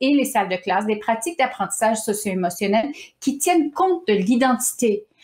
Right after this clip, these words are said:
de la culture et des forces des élèves. La mise en pratique de vos propres habiletés socio-émotionnelles, c'est-à-dire la conscience de soi et l'habileté culturelle, peut renforcer vos liens avec les élèves le personnel,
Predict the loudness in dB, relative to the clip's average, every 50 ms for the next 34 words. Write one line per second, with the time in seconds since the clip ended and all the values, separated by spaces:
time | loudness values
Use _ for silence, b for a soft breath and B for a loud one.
0 | b b -2 2 2 2 2 0 -4 -10 _ 0 0 0 0 0 2 2 2 2
1 | 2 0 0 0 0 -2 -2 -6 -2 0 2 2 2 0 -2 -8 -12 -14 -16 _
2 | -6 -4 -2 0 0 2 2 2 0 -2 -6 -14 -20 B B B B B B 2
3 | 4 4 6 6 6 6 6 4 4 2 0 0 -2 -2 0 -2 -4 -4 -2 -2
4 | 0 0 0 0 0 0 0 0 0 0 -2 -2 -2 0 -2 -4 -4 -2 -2 -2
5 | -4 -2 -2 -2 -2 -2 -2 -4 -4 -2 -2 -2 -2 -2 -4 -6 -6 -6 -4 -2
6 | 0 2 2 0 0 -4 B B B -4 -2 -2 -2 0 2 0 0 0 0 -4
7 | -6 -6 -2 0 0 0 2 2 2 2 2 2 0 0 -2 -2 -2 -4 0 2
8 | 2 4 4 2 2 -2 B B B B B _ 0 2 2 4 2 2 2 0
9 | 0 -2 -2 0 -2 -2 -2 -4 -8 -12 -10 -10 -6 -6 -2 0 2 2 2 0
10 | -4 B B B _ 0 2 2 2 4 4 4 4 2 2 0 0 -2 -2 -4
11 | -2 -2 0 0 0 0 0 0 0 0 2 2 0 0 -4 -4 -6 -2 0 0
12 | 0 0 0 0 -2 0 0 0 0 0 0 0 -2 -6 -14 _ _ _ _ _
13 | -8 -2 2 2 2 2 2 0 0 0 0 0 0 0 2 2 2 2 0 -2
14 | -4